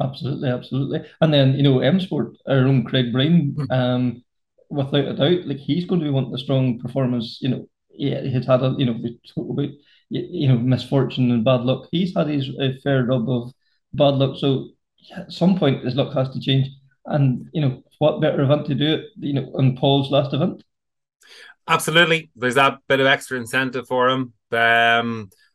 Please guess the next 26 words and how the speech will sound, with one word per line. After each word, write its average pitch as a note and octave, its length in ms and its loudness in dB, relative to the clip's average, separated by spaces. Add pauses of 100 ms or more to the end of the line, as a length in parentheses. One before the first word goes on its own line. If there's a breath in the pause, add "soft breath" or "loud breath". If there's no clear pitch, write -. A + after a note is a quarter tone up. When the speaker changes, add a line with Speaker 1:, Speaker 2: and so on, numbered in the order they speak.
Speaker 2:
also, C3 640 0
you A#2 120 -2
know, B2 120 0
the G#2+ 80 -2
Puma's C3+ 360 -6
pretty B2+ 240 -4
decent B2+ 340 -6
on A2 120 -8
tarmac, B2 520 -2
and, A2 180 -8
and A2+ 100 -16
you G#2+ 80 -16
gotta B2 140 -2
remember, A#2+ 320 0
it's F#2 120 -8
first B2 240 -4
win, B2 320 0
okay, G#2+ 440 -6 (1040)
maybe G#2+ 240 -8
with G2+ 140 -6
a - 40 -8
bit G#2 80 -4
of G2 80 -4
black G#2+ 220 -2
ice, A#2 260 -2
but, G2+ 220 -6